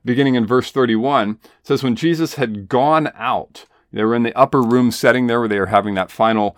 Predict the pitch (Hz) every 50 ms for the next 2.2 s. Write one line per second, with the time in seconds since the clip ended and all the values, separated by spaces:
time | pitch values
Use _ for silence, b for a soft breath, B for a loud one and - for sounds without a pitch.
0 | b b b - 110 117 123 123 127 123 107 - 120 107 120 117 110 101 - 139
1 | 147 139 151 143 - 139 113 104 95 87 110 110 123 139 156 143 - 120 101 87
2 | 95 123 - -